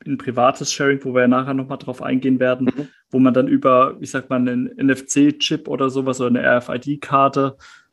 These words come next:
Speaker 2: Mhm.
Speaker 1: entsprechend Zugang auch bekommen kann.
Speaker 2: Genau, genau. Das war unser Ziel, möglichst einfach die private und halb öffentliche Ladeinfrastruktur einem jeden zugänglich zu machen. Also ohne Barrieren,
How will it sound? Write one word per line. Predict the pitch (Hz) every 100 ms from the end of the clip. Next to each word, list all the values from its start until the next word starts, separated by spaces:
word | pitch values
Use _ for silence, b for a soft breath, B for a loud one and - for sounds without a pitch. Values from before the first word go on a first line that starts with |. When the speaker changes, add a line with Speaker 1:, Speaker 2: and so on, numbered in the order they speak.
| _ _ -
Speaker 2:
Mhm. | 113 123 _
Speaker 1:
entsprechend | - 131 - 131 131 120
Zugang | - 127 127
auch | 120 -
bekommen | 123 - 120 120
kann. | 127 113 110 _ _ _ _ _ _ _ _ _ -
Speaker 2:
Genau, | 104 98 95
genau. | - 101
Das | 98 113
war | 117
unser | 110 104
Ziel, | 98 120 127 127 - _ -
möglichst | 117 127 131 120 - 101
einfach | 104 120 120 120 - -
die | 107
private | - 107 101 110 - 107
und | 104
halb | 107 101
öffentliche | 98 - 123 120
Ladeinfrastruktur | 120 117 110 110 - - 104 - 104 113 -
einem | 110 104
jeden | 104 107
zugänglich | 110 101 95 90
zu | -
machen. | 95 92 95 90
Also | 95 104
ohne | 117 123 117
Barrieren, | 107 101 117 117 117